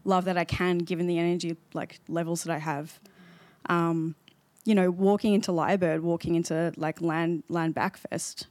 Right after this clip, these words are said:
um, there was just this overwhelming abundance of love. Um, yeah, and, and the relationships formed since then, um, both with new people, but also refining old, old relationships with people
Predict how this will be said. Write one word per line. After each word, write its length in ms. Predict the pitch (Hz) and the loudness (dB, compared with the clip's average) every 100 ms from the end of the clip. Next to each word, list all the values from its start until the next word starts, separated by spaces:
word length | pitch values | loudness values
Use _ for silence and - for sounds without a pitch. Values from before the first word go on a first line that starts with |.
| _ - | _ -6
um, 520 | 165 165 160 160 160 _ _ _ - | -2 -2 -2 -2 -6 _ _ _ -2
there 100 | 190 | 0
was 120 | 180 | 2
just 180 | 175 - | 0 -2
this 300 | 165 - - - - | -2 -4 -10 -16 -4
overwhelming 640 | 180 185 180 175 175 170 151 | 0 0 0 0 0 0 -2
abundance 580 | 160 170 170 170 139 - | -2 -2 0 -2 -4 -8
of 140 | - | -8
love. 320 | - - - - _ _ - - _ _ - | -10 -10 -14 -20 _ _ -20 -20 _ _ -2
Um, 540 | 180 175 170 165 165 - _ _ _ _ _ _ 180 | 2 2 2 2 -2 -4 _ _ _ _ _ _ 2
yeah, 480 | 262 233 170 151 | 4 4 2 2
and, 240 | 190 196 196 | 4 4 2
and 260 | 196 190 196 | 2 4 4
the 80 | 190 | 4
relationships 580 | 185 190 226 214 160 | 4 4 2 0 0
formed 300 | - 180 180 | 0 0 2
since 300 | 170 180 175 | 0 0 0
then, 320 | 180 190 233 - _ _ _ _ _ - | 0 2 0 -4 _ _ _ _ _ -4
um, 640 | 170 175 175 170 170 165 - | 0 2 2 2 0 -2 -2
both 280 | 196 190 190 | 2 2 2
with 140 | 180 175 | -2 0
new 200 | 190 196 | 0 0
people, 320 | 175 - 170 | 0 0 -2
but 160 | 175 | 0
also 240 | 170 - 175 | 0 0 0
refining 680 | 170 - 165 160 196 175 | 0 -4 -6 0 2 2
old, 540 | - 170 202 160 - - - | 2 0 0 0 -6 -10 -4
old 360 | 180 185 - | -2 -2 -4
relationships 720 | 170 160 156 151 - - - | -2 -2 -2 -6 -8 -8 -8
with 120 | 156 | -10
people 440 | - 156 160 156 | -8 -8 -4 -6